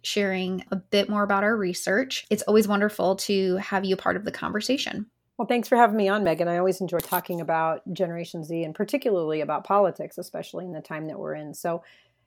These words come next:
Speaker 2: um, please remember that our report is available for free on our website at the gen z hub dot com. So please feel free, download it, get some ideas off of it, how you can either, as a Gen Zer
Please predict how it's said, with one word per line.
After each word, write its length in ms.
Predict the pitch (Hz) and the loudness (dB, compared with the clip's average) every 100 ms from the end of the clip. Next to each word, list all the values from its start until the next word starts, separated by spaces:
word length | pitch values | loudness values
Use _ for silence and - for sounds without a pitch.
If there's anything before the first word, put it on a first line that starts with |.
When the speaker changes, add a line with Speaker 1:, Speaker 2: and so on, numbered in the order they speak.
| _ 196 | _ -6
Speaker 2:
um, 340 | 170 165 196 - | -4 -4 -10 -8
please 360 | - 233 226 185 | 0 4 4 4
remember 400 | 196 185 190 180 | 2 4 4 4
that 140 | 165 | 4
our 200 | 175 185 | 4 4
report 380 | 180 170 190 175 | 2 0 -2 0
is 140 | 165 | -2
available 520 | 165 170 165 175 160 - | -4 -4 -2 -4 -6 -6
for 220 | 180 190 | -4 -4
free 360 | - 175 180 175 | -4 -4 -2 -2
on 240 | 180 180 | -4 -6
our 140 | 160 156 | -6 -6
website 640 | 160 175 - 151 147 139 _ _ _ - | -8 -10 -10 -8 -8 -10 _ _ _ -8
at 280 | 170 190 165 | -6 -6 -6
the 100 | 156 | -6
gen 280 | 165 170 170 | -4 -4 -4
z 200 | 185 170 | -4 -4
hub 300 | 160 165 160 | -6 -10 -8
dot 280 | 151 - - | -6 -6 -10
com. 320 | 175 151 139 | -10 -10 -8
So 140 | - | -8
please 460 | 165 - 196 185 165 | -10 -2 0 0 -2
feel 180 | 185 180 | -2 -2
free, 240 | - 175 | -2 -4
download 380 | 160 165 170 165 | -4 -6 -6 -6
it, 120 | 160 | -6
get 140 | 175 - | -8 -8
some 160 | 180 | -8
ideas 380 | 165 160 170 165 | -6 -4 -4 -2
off 200 | 160 160 | -4 -4
of 120 | 170 | -6
it, 140 | 165 165 | -4 -4
how 120 | 185 | -6
you 540 | 160 180 190 185 185 - _ _ | -4 0 4 4 2 -6 _ _
can 140 | 190 | -4
either, 300 | 180 165 165 | -2 0 0
as 180 | 165 165 | 0 -2
a 40 | 165 | 0
Gen 260 | 185 175 | 0 2
Zer 480 | 175 185 180 175 | 2 2 2 0